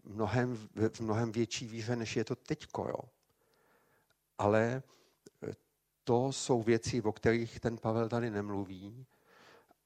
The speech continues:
a, eh, nejsou to věci, na které máme být primárně zaměřený. Primárně jsme zaměřený na to, jak žijeme, a to je ten převod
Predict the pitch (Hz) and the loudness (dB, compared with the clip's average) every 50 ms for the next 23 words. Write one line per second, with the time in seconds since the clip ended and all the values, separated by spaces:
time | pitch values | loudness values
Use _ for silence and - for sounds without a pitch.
0 | _ - 98 95 95 95 90 - - - - 117 110 107 107 113 - - - _ | _ 0 2 2 2 2 -2 -6 -16 -16 -16 -14 -14 -14 -14 -14 -16 -16 -18 _
1 | - - _ _ _ _ _ _ _ _ _ _ _ _ _ _ _ _ _ _ | -20 -20 _ _ _ _ _ _ _ _ _ _ _ _ _ _ _ _ _ _
2 | _ - - _ - 78 87 95 107 - - - 135 123 - 131 110 - 104 98 | _ -20 -20 _ -18 -8 -2 0 2 2 2 2 2 2 2 2 2 4 2 2
3 | - - - 123 107 110 104 - - 120 110 107 107 104 107 110 113 107 113 113 | 2 0 -2 -2 0 0 -2 -2 -2 -2 -2 0 0 -2 0 0 -2 0 0 -2
4 | 107 - _ _ 117 101 95 98 107 110 110 110 107 92 85 87 104 113 - - | -2 -4 _ _ -2 -2 0 2 2 2 2 2 0 -2 -6 -6 -8 -10 -14 -18
5 | - - - 98 92 98 98 95 101 101 - 113 101 98 104 101 104 120 131 - | -18 -8 -6 -6 -4 -4 -4 -6 -6 -4 -4 -6 -6 -6 -8 -12 -12 -14 -18 -20
6 | _ - - - - _ _ _ _ - 104 107 104 117 117 117 120 123 120 123 | _ -20 -20 -20 -20 _ _ _ _ -2 -2 0 2 2 4 4 4 2 0 0
7 | 127 123 127 127 - - - 123 113 101 - - 101 107 110 110 110 - 127 110 | 0 0 -2 -2 -4 -6 -4 -4 -2 -2 -2 -2 -2 -2 -2 -4 -2 -2 -2 -2
8 | 110 113 113 117 117 - - - 110 98 98 - - 123 110 104 98 - - - | -2 -4 -6 -8 -10 -10 -12 -8 -6 -6 -4 -4 -2 -2 -2 -2 -2 -4 -4 -2
9 | 104 95 98 104 104 104 117 143 170 165 - _ _ _ _ _ _ - - - | -2 -2 -2 -2 -2 -4 -4 -6 -8 -10 -14 _ _ _ _ _ _ -20 -20 -20
10 | _ _ _ _ _ _ - 101 - _ 139 131 127 127 - 143 131 120 - - | _ _ _ _ _ _ -6 -6 -2 _ 6 6 6 8 6 6 4 4 2 -6
11 | _ _ _ _ _ - - - - - 127 120 120 131 127 131 139 - - - | _ _ _ _ _ -8 -6 -4 0 0 0 4 4 4 4 4 2 -2 -6 -12